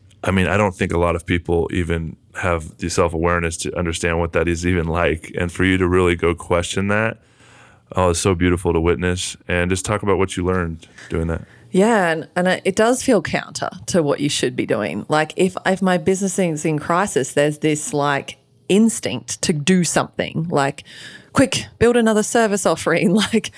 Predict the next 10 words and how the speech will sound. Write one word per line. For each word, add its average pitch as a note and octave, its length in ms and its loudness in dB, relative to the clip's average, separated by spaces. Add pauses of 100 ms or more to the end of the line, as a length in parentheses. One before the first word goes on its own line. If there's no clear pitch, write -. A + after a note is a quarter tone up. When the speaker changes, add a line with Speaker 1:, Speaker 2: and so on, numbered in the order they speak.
(220)
Speaker 2:
"Do C#4 140 6
a B3+ 60 4
marketing B3 540 2
thing," E3+ 320 2
like, E3+ 160 -2
"Just B3+ 200 -4
do C#4 140 2
something." G#3 680 0 (360)
Um, D#3+ 560 0 (140)
but E3 380 2